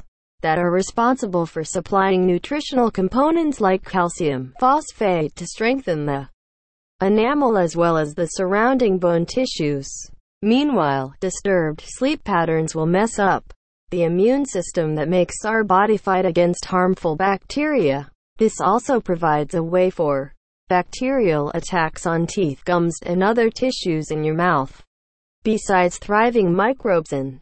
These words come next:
the mouth, poor sleeping tends to the following problems. One, tightness of the jaw. Jaw problems eventually happen with night bruxism. The depression caused due to lack of sleep induces the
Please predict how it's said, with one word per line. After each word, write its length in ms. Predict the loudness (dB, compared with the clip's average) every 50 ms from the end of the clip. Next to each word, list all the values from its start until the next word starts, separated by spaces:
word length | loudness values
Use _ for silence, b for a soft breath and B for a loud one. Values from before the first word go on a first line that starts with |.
| _ _ _ _ -8
the 80 | -4
mouth, 500 | -2 -2 0 0 0 -2 -4 -6 -12 -18 -10
poor 240 | -2 0 2 2 2
sleeping 500 | 0 -2 -2 0 0 0 2 2 2 2
tends 400 | 2 2 0 -2 0 -2 -4 -4
to 100 | -6 -6
the 140 | -4 -4 -6
following 640 | -6 -2 0 2 2 2 2 0 0 2 2 2 0
problems. 600 | 0 0 2 2 2 2 0 -2 -2 -2 -4 -4 -4
One, 500 | -2 2 2 2 2 0 -2 -4 -8 -12 -12
tightness 500 | -6 -4 -2 -2 -2 0 -2 -2 -2 -2
of 120 | -6 -2
the 100 | -2 -2
jaw. 360 | 0 2 2 2 4 4 2 2
Jaw 260 | 2 2 2 2 0
problems 840 | -2 -4 -2 -2 0 0 -2 -2 -4 -4 -6 -8 -10 -14 -16 -18 -18 -20 _ _ _ _ _ _ _ _ _ _ _ _ _
eventually 760 | -4 -4 0 2 2 2 2 2 0 -2 -2 0 0 0 -2 -2
happen 480 | -4 -2 -2 -2 -2 0 -2 -4 -2 -2
with 160 | -4 -2 -2
night 400 | 0 0 0 0 0 -2 -2 -2
bruxism. 840 | 0 0 0 0 -4 -10 -6 -4 -4 -4 -4 -6 -6 -6 -8 -10 -14 -18 _ _ _ _ _
The 140 | 0 0 2
depression 640 | 2 2 0 0 0 0 0 0 0 0 0 2 2
caused 380 | 2 2 0 0 0 0 0 0
due 160 | 0 0 2
to 100 | 2 2
lack 260 | 2 2 2 2 0
of 120 | -2 -4 -4
sleep 440 | -8 -6 -2 -2 -2 -2 -2 -2 -2
induces 540 | 0 2 2 0 0 0 -4 -6 -6 -4
the 260 | -2 -2 -2 -2 -2